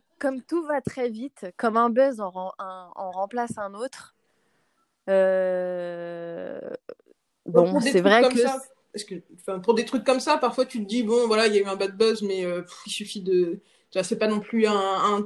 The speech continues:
Speaker 2: un truc, euh, incroyablement, euh, offensant »,
Speaker 1: Oui,
Speaker 2: tu
Speaker 1: voilà.
Speaker 2: vois, euh, est-ce que tu te dis, « Bon,
Speaker 1: Ouais.
Speaker 2: ça, ça vaut peut-être pas le coup de remettre
Speaker 1: Ouais,
Speaker 2: une
Speaker 1: ça
Speaker 2: couche, euh. »
Speaker 1: passe.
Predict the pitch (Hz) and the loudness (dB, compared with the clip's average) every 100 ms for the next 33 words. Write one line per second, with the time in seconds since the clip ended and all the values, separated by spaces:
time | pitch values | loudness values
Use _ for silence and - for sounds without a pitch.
0 | - 196 190 185 202 214 208 202 180 180 | -4 -4 -2 -4 -4 -6 0 0 0 -2
1 | 180 - 262 226 - 226 220 208 214 208 | -2 -2 -2 0 2 4 4 2 2 2
2 | 208 208 214 202 185 175 180 180 _ _ | 2 -2 -2 -4 -4 -4 -8 -10 _ _
3 | _ _ - 233 254 233 262 262 262 214 | _ _ -2 2 4 6 6 6 6 6
4 | 240 240 220 196 202 - 226 196 214 202 | 4 2 0 0 -4 -8 -10 -4 -2 2
5 | 220 208 196 185 196 202 214 208 214 202 | 0 0 -2 0 -2 0 0 2 0 -2
6 | - 214 - 208 202 226 220 220 220 - | -6 -8 -2 0 2 4 2 0 -2 -2
7 | 202 175 170 | -2 -4 -10